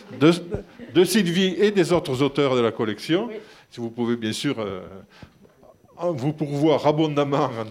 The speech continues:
Speaker 1: tous ces volumes. Euh, je te laisse terminer peut-être pour présenter ça.
Speaker 2: Alors juste en trente secondes, Mémoire d'enfance, c'est le fruit d'un colloque qui a eu lieu à Sorèze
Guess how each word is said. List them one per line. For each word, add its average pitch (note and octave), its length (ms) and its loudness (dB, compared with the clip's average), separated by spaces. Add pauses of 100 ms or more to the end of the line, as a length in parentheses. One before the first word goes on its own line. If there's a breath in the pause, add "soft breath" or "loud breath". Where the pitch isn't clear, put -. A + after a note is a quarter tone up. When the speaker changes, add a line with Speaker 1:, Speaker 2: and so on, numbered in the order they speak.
Speaker 1:
tous C3 100 -12
ces - 160 -6
volumes. D#3 540 -2 (680 loud breath)
Euh, A2+ 260 0
je G#2+ 120 -4
te C3 120 -2
laisse C#3+ 300 0
terminer A#2+ 400 -6
peut-être - 380 -14
pour - 180 -14
présenter A2 420 -8
ça. A2+ 160 -12
Speaker 2:
Alors D3 360 -4
juste F3 260 -2
en D#3 240 4
trente D#3 220 0
secondes, A3 320 4
Mémoire G#3+ 340 6
d'enfance, A#3 380 6
c'est - 180 4
le G3+ 60 8
fruit C4+ 260 6
d'un A3 200 6
colloque G#3+ 500 6
qui - 100 4
a G#3 60 6
eu G#3+ 40 6
lieu G#3+ 180 8
à F#3+ 60 6
Sorèze G#3+ 520 4